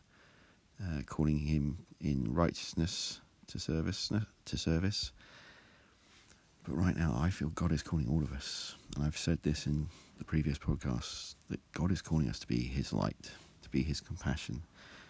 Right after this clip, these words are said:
to be his comfort. So we go on,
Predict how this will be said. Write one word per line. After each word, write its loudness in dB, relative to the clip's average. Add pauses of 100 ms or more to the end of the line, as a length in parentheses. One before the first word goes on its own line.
(160)
to -20
be 2
his -4
comfort. -2 (2250)
So -2
we 4
go 6
on, 2